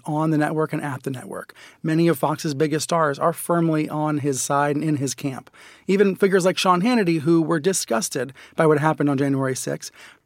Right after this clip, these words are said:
his text messages show that he was trying to intervene.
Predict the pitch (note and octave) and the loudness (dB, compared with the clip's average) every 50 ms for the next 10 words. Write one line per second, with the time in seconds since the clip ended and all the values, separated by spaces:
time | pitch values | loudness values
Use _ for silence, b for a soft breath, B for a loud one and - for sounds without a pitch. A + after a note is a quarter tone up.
0 | _ _ - - E3+ D3 - F3 E3 - F3 F3+ F#3 F#3 F#3 D#3 D3+ D3 C3+ C3+ | _ _ -4 -2 0 0 2 0 0 2 2 2 2 2 0 0 0 -2 -2 -2
1 | - - - F#3 G3 G#3 G3 D#3+ C3 C#3+ C3 C#3+ D3 D3 D3 B2+ - b b b | -4 -2 0 0 2 2 2 2 2 2 0 0 2 2 2 0 -2 b b b
2 | - - F3 E3+ F#3+ G3 D#3+ D#3+ E3+ F3 F3 E3+ D3+ C#3 B2+ D3+ G3 A#3 F3+ C3 | -4 0 2 2 4 2 2 2 2 2 2 4 2 2 2 2 2 2 0 -2
3 | G2+ F#2+ C#3 | -4 -6 -12